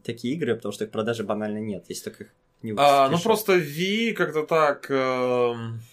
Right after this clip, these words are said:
Speaker 2: ну, не знаю, Wii все-таки считалась более такой семейной консолью для всех возрастов. То есть, в основном под Wii все-таки больше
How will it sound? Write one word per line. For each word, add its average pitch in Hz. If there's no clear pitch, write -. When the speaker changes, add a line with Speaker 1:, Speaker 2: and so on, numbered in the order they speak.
Speaker 2:
ну, 135
не 160
знаю, 127
Wii 170
все-таки -
считалась 120
более 120
такой 120
семейной 139
консолью 117
для 117
всех 113
возрастов. 104
То -
есть, 117
в 127
основном 143
под 127
Wii 175
все-таки 139
больше 123